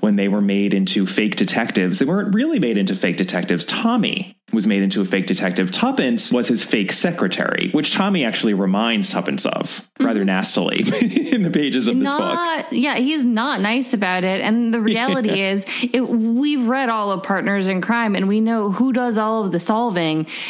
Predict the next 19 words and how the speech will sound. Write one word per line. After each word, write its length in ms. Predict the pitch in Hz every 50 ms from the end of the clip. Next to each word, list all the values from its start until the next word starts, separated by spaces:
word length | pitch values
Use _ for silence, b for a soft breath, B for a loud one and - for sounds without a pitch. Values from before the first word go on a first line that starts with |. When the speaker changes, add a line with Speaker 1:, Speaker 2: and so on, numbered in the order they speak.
| 233 247 B _ -
Speaker 2:
Well, 360 | 208 240 262 233 143 - 185
that 160 | 170 220 254
would 120 | 269 254
be 100 | 214 214 185
Tuppence. 680 | - 220 226 214 - - 196 - 180 185 - - - B B B B -
Speaker 1:
Well, 760 | 392 381 330 269 220 202 190 185 185 185 175 175 165 160 147
they 200 | - 208 214 202
do 180 | 185 185 147
it 80 | 123 98
together. 320 | - 127 110 107 101 123
They're 240 | 156 175 330 427 440
a 60 | 415
team. 560 | - - 392 480 494 320 196 143 117 110 113
I 80 | - 160
mean, 180 | 185 196 196 190
they're 200 | 208 208 220 226
a 60 | 220
great 360 | 180 185 165 160 156 - -
team. 540 | - - 113 95 78 - - - - -